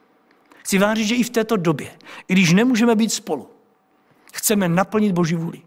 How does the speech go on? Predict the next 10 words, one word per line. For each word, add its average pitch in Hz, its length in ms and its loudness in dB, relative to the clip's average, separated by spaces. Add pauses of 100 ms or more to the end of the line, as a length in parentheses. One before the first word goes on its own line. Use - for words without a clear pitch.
(840)
Chceme 220 460 2 (280)
otevřít 233 640 0 (100)
náruč 226 420 0
pro 247 220 2
všechny 233 360 2
ty, 220 140 0
pro 202 180 0
které 190 280 -2
otevírá 185 340 -4
Kristus. - 580 -16